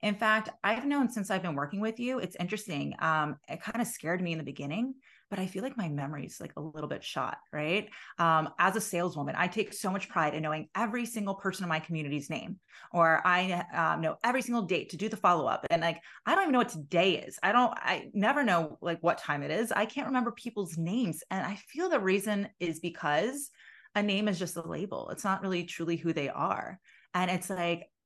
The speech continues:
it's almost like coming to peace with that. And the one thing that you taught me out, out of the many things, but that stood out here with what you were saying is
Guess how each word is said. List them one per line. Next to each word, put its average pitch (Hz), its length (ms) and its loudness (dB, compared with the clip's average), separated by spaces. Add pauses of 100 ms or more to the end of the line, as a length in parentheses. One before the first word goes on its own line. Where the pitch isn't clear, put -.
it's 190 220 -2
almost 196 280 -2
like 185 160 2
coming 180 260 -2
to 165 60 -8
peace - 300 -8
with 185 140 -8
that. - 260 -2 (560)
And 175 500 4 (280)
the 185 100 2
one 220 260 4
thing 277 140 0
that 220 240 6
you 180 80 2
taught 170 260 4
me 147 120 -4
out, 123 260 -2
out 160 160 4
of 151 60 2
the 160 40 4
many 170 260 6
things, - 240 -4
but - 200 4 (360)
that 165 180 6
stood 190 180 0
out 165 220 4
here 190 100 2
with 165 140 2
what 170 100 4
you - 80 -2
were 147 80 -2
saying 233 360 4
is 147 340 0